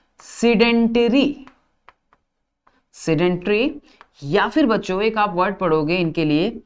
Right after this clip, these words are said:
सिसाइल, सिसाइल। ठीक है सर, इनका क्या मतलब होता है? ये तो कुछ समझ ही नहीं आया। देखिए सेडेंटरी और सिसाइल का मतलब होता है यानी ये शो करते हैं,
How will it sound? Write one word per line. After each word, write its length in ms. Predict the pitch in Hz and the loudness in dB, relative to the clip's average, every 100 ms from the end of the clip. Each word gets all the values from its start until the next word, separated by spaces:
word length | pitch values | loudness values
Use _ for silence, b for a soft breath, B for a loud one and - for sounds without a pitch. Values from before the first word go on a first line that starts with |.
| _ _ | _ _
सिसाइल, 960 | - - 214 202 - 185 156 135 101 - _ _ _ _ _ _ _ _ _ _ _ _ _ _ _ _ _ | -18 -6 -2 -2 -2 -2 -2 -2 -6 -10 _ _ _ _ _ _ _ _ _ _ _ _ _ _ _ _ _
सिसाइल। 800 | - - - 185 - 156 127 98 - _ _ _ _ _ _ _ _ - | -20 -16 -6 -6 -2 -2 -2 -10 -14 _ _ _ _ _ _ _ _ -8
ठीक 160 | 190 208 | -4 -2
है 220 | 285 - b b b b | -4 -8 b b b b
सर, 340 | - - 294 294 - | -12 0 2 0 -4
इनका 300 | 170 190 269 | -4 2 0
क्या 380 | 262 - 254 285 | 0 0 0 2
मतलब 360 | 202 - 156 | -2 -2 -4
होता 260 | 143 143 156 | -4 0 0
है? 240 | 185 196 | 0 -4
ये 80 | 165 | -6
तो 120 | 175 | -6
कुछ 160 | 190 196 | -8 -10
समझ 360 | - - 180 190 | -6 -6 -4 -4
ही 60 | |
नहीं 140 | 190 185 | -4 -4
आया। 280 | 170 165 - _ _ b b b - | -4 -8 -14 _ _ b b b -6
देखिए 180 | 302 | -4
सेडेंटरी 760 | 294 - 196 208 220 220 285 320 | -4 -2 0 0 -2 -2 -2 -2
और 400 | - 196 220 247 | -6 2 4 2
सिसाइल 680 | 254 - 196 - 180 185 233 | -2 -6 -6 2 2 4 2
का 140 | 214 | 0
मतलब 360 | 170 156 165 143 | 0 -2 -4 -6
होता 280 | 135 143 135 | -6 -4 -4
है 380 | 147 202 262 _ _ _ _ _ - | -2 -2 -4 _ _ _ _ _ -12
यानी 360 | 139 180 208 277 | -2 2 2 2
ये 180 | 285 277 | 0 0
शो 240 | - 226 | 2 0
करते 320 | 220 - 156 | 0 -4 -4
हैं, 500 | 143 143 151 214 - | -6 -4 -4 -6 -10